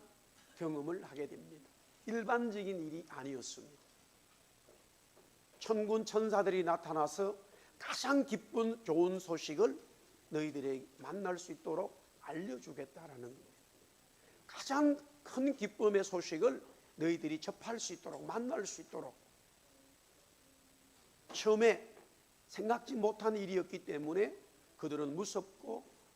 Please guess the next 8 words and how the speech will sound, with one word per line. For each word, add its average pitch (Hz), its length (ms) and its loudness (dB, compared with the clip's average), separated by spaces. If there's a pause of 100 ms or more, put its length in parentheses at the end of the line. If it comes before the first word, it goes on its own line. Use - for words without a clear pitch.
(120)
떨렸습니다마는 165 1040 -2 (1400)
천사는 151 640 -6 (400)
그들에게 131 540 -4 (320)
진짜 - 460 -4
기쁨의 180 440 0
소식을 160 560 -2 (220)
알려주면서 175 920 0 (960)
베들레헴으로 123 880 -2